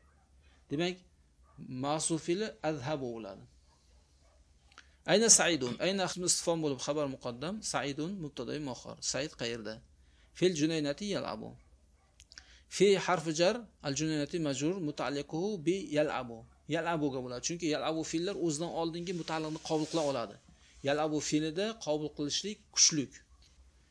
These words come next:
Yal'abu fe'limiz jumla fe'liya bo'ldi, xabar bo'ldi, hazf bo'lgan mubtadoga u Saidun edi. Ana qaratu darsa. Ana damirun barizun munfasilun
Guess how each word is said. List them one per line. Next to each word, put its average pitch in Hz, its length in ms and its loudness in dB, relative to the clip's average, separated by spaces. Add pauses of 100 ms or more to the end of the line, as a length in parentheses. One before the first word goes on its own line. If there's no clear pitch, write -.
(120)
Yal'abu 156 460 2
fe'limiz 160 500 -4 (100)
jumla 143 300 -4
fe'liya 143 360 -4
bo'ldi, 151 300 -6
xabar 139 360 -4
bo'ldi, 143 320 -8 (180)
hazf 143 340 -6
bo'lgan 139 400 -6 (380)
mubtadoga 131 640 -4 (160)
u 151 140 -4 (220)
Saidun 139 560 -2
edi. 107 200 -10 (1700)
Ana 208 220 4
qaratu 208 400 2
darsa. 131 380 2 (1300)
Ana 180 260 4 (720)
damirun 180 560 2 (140)
barizun 151 480 2
munfasilun 143 640 -2